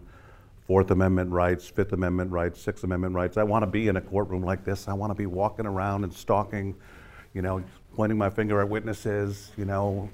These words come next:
lecturing the jurors, how wonderful you are. Please, please, please don't send my client to jail."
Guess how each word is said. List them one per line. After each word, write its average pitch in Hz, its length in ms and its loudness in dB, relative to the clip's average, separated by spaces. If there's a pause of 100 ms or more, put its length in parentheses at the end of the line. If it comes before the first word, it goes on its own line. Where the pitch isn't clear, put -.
lecturing 107 480 -2
the 104 80 0
jurors, 98 600 2
how 113 140 2
wonderful 107 500 -2
you 101 240 0
are. 98 220 2
Please, - 480 -6
please, 151 400 2
please 170 320 -2
don't 170 200 0
send 170 140 -2
my 170 100 0
client 175 340 4
to 190 40 6
jail." 214 420 4